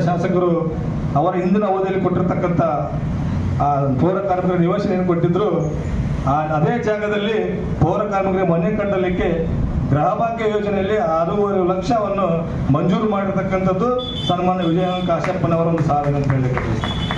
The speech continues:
ಬಂಧುಗಳೇ, ನಿಮಗೆ ಯಾವುದೇ ಸಂದರ್ಭದಲ್ಲಿ, ಯಾವುದೇ ಸಮಯದಲ್ಲಿ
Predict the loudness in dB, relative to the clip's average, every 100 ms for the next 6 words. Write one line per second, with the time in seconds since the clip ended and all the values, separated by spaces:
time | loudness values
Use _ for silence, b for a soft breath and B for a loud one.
0 | -2 -2 0 0 0 0 0 0 -2 -2
1 | -2 -2 -2 -2 -2 -2 0 0 0 0
2 | 0 -2 -2 -2 -2 -4 -4 -4 -4 -4
3 | -4 -4 -4 -4 -4 0 0 2 2 0
4 | 0 -2 -2 -2 -2 -2 -2 -2 -2 -2
5 | 0 2 2 0 0 0 2 0 0 2
6 | 2 2 0 -2 -2 -2 -2 -2 -2 -2
7 | -2 -2 -2 -2 -4 -4 -2 2 2 2
8 | 0 0 2 2 0 2 0